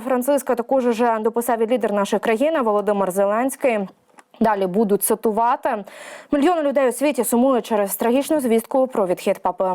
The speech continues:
Франциска. Його життя було присвячене Богу, любові і церкві. Він умів давати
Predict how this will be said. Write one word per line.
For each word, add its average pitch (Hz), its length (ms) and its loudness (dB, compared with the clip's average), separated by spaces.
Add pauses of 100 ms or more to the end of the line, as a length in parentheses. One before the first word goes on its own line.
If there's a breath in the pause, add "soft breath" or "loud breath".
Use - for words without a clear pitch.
(140)
Франциска. 185 520 -4 (200)
Його 247 220 2
життя 226 280 -2
було 208 240 -2
присвячене 202 600 -4
Богу, 190 500 0 (160)
любові 208 520 0 (320 soft breath)
і - 80 0
церкві. - 500 -2 (420 loud breath)
Він 339 140 2
умів 262 220 0
давати 185 460 -2